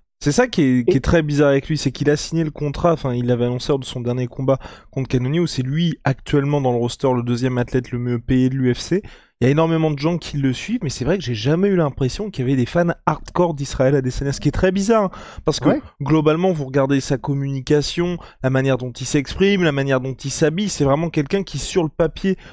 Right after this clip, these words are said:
Speaker 1: on va dire, fait un petit peu tout ce qu'il faut faire pour être une superstar, c'est une superstar, mais il n'y a pas tout un pays, ou en tout cas des gens qui sont derrière lui, ou même, euh, enfin, même toute une région du monde qui va être derrière Adesanya.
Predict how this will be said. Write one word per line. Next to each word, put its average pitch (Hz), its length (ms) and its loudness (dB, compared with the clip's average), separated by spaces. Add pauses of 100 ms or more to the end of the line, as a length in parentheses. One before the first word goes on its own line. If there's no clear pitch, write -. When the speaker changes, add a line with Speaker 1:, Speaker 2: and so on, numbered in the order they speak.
(140)
Speaker 1:
on 135 60 -6
va 131 120 2
dire, 135 260 -2
fait - 260 0
un 180 120 0
petit - 220 -12
peu 175 160 -6 (100)
tout 240 140 -4
ce - 80 -10
qu'il 170 160 -6
faut 185 180 0
faire 180 220 0
pour - 160 0
être - 160 -4
une 135 100 -12
superstar, - 640 -2
c'est - 260 0
une 170 160 -4
superstar, 165 640 0 (640)
mais 143 180 2
il 143 40 2
n'y 139 60 6
a 127 80 2
pas 202 380 0 (140)
tout 214 240 -6
un 185 120 4
pays, 180 520 0
ou 156 180 0
en 143 60 0
tout - 160 -10
cas 190 160 2
des 151 180 0
gens 156 280 -2
qui - 140 -14
sont 160 220 -6
derrière 135 380 2
lui, 127 260 -10
ou 143 60 -2
même, 151 240 2
euh, 113 160 -2
enfin, 98 340 -8
même 117 300 -8
toute - 240 -12
une 135 100 -8
région 139 360 0
du 127 120 -10
monde 147 220 -8
qui - 120 -12
va 120 60 -2
être 120 80 -4
derrière 120 220 0
Adesanya. 107 400 -8